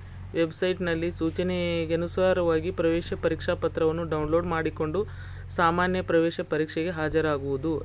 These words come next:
ತಪ್ಪು ಮಾಹಿತಿ ಕಾರಣದಿಂದ ಉಂಟಾಗಬಹುದಾದ ಲೋಪಗಳಿಗೆ ಸಂಬಂಧಪಟ್ಟ ಅಭ್ಯರ್ಥಿಗಳೇ ಜವಾಬ್ದಾರರಾಗಿರುತ್ತಾರೆ. ಇಲಾಖಾ ವತಿಯಿಂದ ನಿಗದಿಪಡಿಸಿದ ದಿನಾಂಕದಂದು ಕೌನ್ಸೆಲಿಂಗ್ ಮೂಲಕ ದಾಖಲೆಗಳ ಪರಿಶೀಲನೆಗೆ ಹಾಜರಾಗದಿದ್ದಲ್ಲಿ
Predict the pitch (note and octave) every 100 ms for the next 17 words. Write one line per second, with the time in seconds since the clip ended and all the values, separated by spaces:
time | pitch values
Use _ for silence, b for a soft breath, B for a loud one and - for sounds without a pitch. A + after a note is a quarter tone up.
0 | - F3+ F3+ F#3+ F3+ E3+ E3+ - E3+ D#3+
1 | D#3 D#3+ D#3+ D#3 E3+ D#3 D3+ D#3+ E3 E3
2 | D#3 D#3 D#3 D#3 F3 D3+ D#3 D#3+ D3+ D3+
3 | F3 G#3 B B B - F3+ E3+ F3+ F3
4 | E3+ D#3+ F3+ D3+ D#3+ - D#3 E3 F#3+ A3
5 | - - D#3+ D#3 D3+ D#3+ D3+ D3 C#3+ C#3+
6 | C3+ D3 C#3+ C#3+ C3+ B B B - E3+
7 | F3+ F#3 F#3+ F3+ E3 E3+ E3+ F3 D#3+ D#3+
8 | E3+ E3 D#3 D#3+ E3 D3+ C#3+ D3+ D3+ D#3
9 | D3 D#3 D#3 D3+ D3 E3 E3+ E3 D#3 D3+
10 | D#3+ F#3+ G3 B B - - E3 E3 E3+
11 | E3 E3 D#3 C#3+ - D#3+ D#3 D3+ E3 D3
12 | C#3+ D3+ D3 D3 D3 C#3+ C3+ C#3+ - -
13 | - D#3 C3+ C#3+ D3 G3+